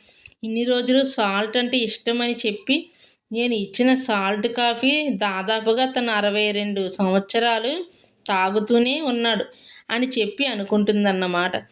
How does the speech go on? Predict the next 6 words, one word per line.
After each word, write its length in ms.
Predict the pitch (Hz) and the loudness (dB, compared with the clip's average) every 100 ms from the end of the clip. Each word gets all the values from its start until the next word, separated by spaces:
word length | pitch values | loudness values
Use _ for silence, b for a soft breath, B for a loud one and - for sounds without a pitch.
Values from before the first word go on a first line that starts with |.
| b b _ | b b _
తన 160 | 220 226 | -4 -2
యొక్క 260 | 233 233 226 | -4 -2 -4
ప్రేమ 460 | 226 208 202 220 240 | 0 0 2 0 -2
అనేది 420 | 247 240 240 233 277 | -2 0 0 0 0
అర్థం 400 | 269 196 185 233 | 0 -4 2 2
చేసుకుంటుంది, 800 | 233 233 220 - 208 202 190 175 | 4 0 0 2 4 4 2 -2